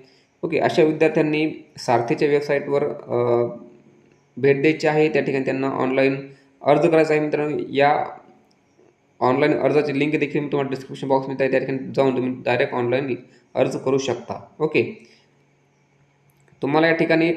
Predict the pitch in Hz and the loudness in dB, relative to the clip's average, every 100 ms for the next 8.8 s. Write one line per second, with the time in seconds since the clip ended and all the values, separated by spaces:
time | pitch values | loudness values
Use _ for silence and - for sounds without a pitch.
0 | - - - 156 156 151 160 - 127 139 | -4 -18 -4 2 4 4 2 2 2 2
1 | 151 - 127 135 160 151 147 147 - 135 | 2 2 2 2 2 2 2 2 2 2
2 | 143 156 156 - 135 151 165 - 147 151 | 2 2 2 0 -2 -2 -2 0 2 2
3 | 160 175 165 - - - 139 139 139 139 | 4 4 4 2 -10 -12 -4 -2 -2 -2
4 | 135 139 135 143 139 139 117 113 - 139 | -6 -6 -4 -4 -2 -2 0 -2 -2 -4
5 | 135 135 135 135 127 127 127 123 156 156 | -2 0 0 -2 -4 -4 -4 -2 -2 0
6 | 143 139 113 131 131 131 - _ - 123 | -2 -4 -6 -6 -6 -8 -16 _ -8 -2
7 | 120 120 - - 139 147 151 147 143 143 | 0 -2 -6 -8 -2 0 2 0 -2 -4
8 | 139 147 - - 135 - 156 143 | -2 -4 -6 -6 -6 -4 -4 -4